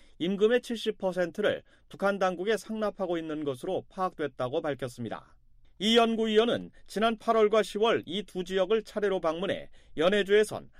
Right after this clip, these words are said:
한국 외교부 총영사와 연해주에 진출한 한국 농업기업 관계자들, 그리고 옌벤에선 현지 북한 노동자 전문가들과의 인터뷰 조사를 통해 이런 사실을 확인했다고 말했습니다. 이 연구위원은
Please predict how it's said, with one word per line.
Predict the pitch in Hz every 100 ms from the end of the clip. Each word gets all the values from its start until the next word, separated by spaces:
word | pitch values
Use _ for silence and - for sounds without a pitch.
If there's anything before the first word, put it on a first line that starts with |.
| -
한국 | 214 220 220 202
외교부 | 156 175 196 220
총영사와 | - 214 214 196 175 180 185 87 _ - 139
연해주에 | 170 208 196 214
진출한 | 208 185 - 226 156
한국 | - 202 202 220 160
농업기업 | 117 156 190 - 180 208 -
관계자들, | - 160 175 156 131 76 71 - - -
그리고 | 180 220 123 73 - -
옌벤에선 | 156 196 208 202 208 120 - - -
현지 | - 220 208 240 - -
북한 | 170 214 202
노동자 | 165 180 185 180 214 143
전문가들과의 | - 165 180 170 156 156 147 190 110 - -
인터뷰 | 143 180 196 185 202
조사를 | 180 175 165 156
통해 | 165 190 110
이런 | 135 165 175
사실을 | 160 151 - 196
확인했다고 | 185 202 185 147 - 127 160
말했습니다. | 151 117 - 110 87 - _ _ _ _ - - -
이 | 180 220
연구위원은 | 214 208 214 220 156 78